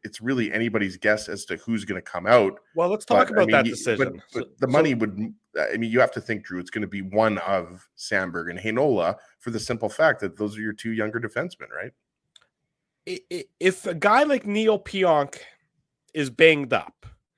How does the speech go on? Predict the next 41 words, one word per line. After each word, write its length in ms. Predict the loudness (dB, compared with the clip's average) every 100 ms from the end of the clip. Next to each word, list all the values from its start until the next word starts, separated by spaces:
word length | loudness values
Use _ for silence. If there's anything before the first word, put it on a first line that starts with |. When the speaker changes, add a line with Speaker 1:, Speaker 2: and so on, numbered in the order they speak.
| _ _
Speaker 2:
'cause 100 | -2
Neil 180 | 2 2
Pionk 320 | 4 6 6
hasn't 280 | 6 4 2
been 120 | -2
great 260 | 0 -2 -2
this 200 | -10 -18
year, 140 | -20 -20 _ _ _ _ _ -6
if 160 | -4
he's 220 | -2 -2
banged 400 | 2 4 4 4
up, 220 | 2 0 -2
and 80 |
I 80 | -2
don't 240 | 0 -2 -2
know 220 | -2 0
that 180 | -2 -4
he 160 | -10 -16 _
for 100 | -8
sure 320 | -4 2 4
is, 200 | 6 2
but, 140 | -4 -8 -10 -6
uh, 60 |
you 120 | -4 -2
know, 100 | -2
my 160 | -2
spidey 460 | -4 0 2 2 0
sense 340 | 0 0 0
would 120 | -8
tell 200 | -4 -2 0
me 200 | -2 -6 -12 _
that 140 | -2 -2
he's 160 | -4
dealing 340 | -4 -2 -2 -4
with 120 | -8
something. 320 | -2 -2 0
Speaker 1:
You're 80 | 4
saying 180 | 6 4
it's 140 | 0
tingling, 500 | 0 0 2 0 -2
Drew. 220 | -6 -12